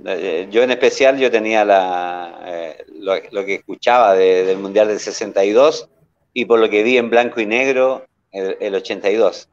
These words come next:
O sea, por lo que vi en la casa del vecino, ahí mirando por una ventana desde lejos, eso era lo que yo tenía del, de-, del Mundial. Entonces,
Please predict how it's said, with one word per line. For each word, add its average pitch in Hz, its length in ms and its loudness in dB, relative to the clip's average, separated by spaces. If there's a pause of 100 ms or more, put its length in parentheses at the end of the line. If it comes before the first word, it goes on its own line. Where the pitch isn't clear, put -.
O 90 60 -16
sea, 98 220 0
por 98 120 -4
lo 95 120 -4
que 101 120 -2
vi 120 200 0
en 113 100 0
la 98 160 2
casa 104 240 0
del 98 160 -4
vecino, 107 840 -8 (500)
ahí 104 300 -2
mirando 104 340 0
por 101 100 -2
una 101 140 0
ventana 101 520 0
desde 98 200 2
lejos, 110 480 0 (560)
eso 117 200 0
era 123 140 4
lo 110 140 2
que 104 120 -4
yo 107 120 0
tenía 110 260 0
del, 104 280 0
de-, 98 180 0
del 92 220 -2
Mundial. 110 540 0
Entonces, 117 560 0